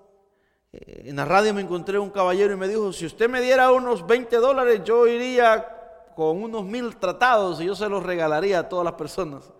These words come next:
Y yo le dije, "Arrepiéntete, necesitas nacer de nuevo". Porque esa actitud es de un pagano. Imagínense, hermanos,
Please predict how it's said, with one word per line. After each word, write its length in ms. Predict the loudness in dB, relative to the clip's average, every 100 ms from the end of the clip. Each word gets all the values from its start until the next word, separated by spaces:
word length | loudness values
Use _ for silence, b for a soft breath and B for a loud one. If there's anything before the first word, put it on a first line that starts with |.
| b b
Y 100 | -8
yo 120 | -6
le 80 | -4
dije, 120 | -4
"Arrepiéntete, 1080 | -4 -8 -14 -14 -12 -12 -16 -20 -20 _ -20 _ _ _ _ _ _ _ _ _
necesitas 560 | -12 -10 -10 -12 -12 -12
nacer 300 | -12 -14 -14
de 160 | -14
nuevo". 460 | -16 -16 -16 -18 -20 _ _ _ _ _ _ _ _ _ _ _ _ _ _ _ _ _ _ _ _ _ _ _ _ _ _ _ -20
Porque 240 | -12 -10
esa 140 | -4
actitud 420 | -6 -6 -12 -8 -8
es 80 |
de 80 | -8
un 120 | -14
pagano. 440 | -12 -14 -12 -12 -8
Imagínense, 640 | -4 0 2 2 2 2
hermanos, 560 | 4 4 4 0 -4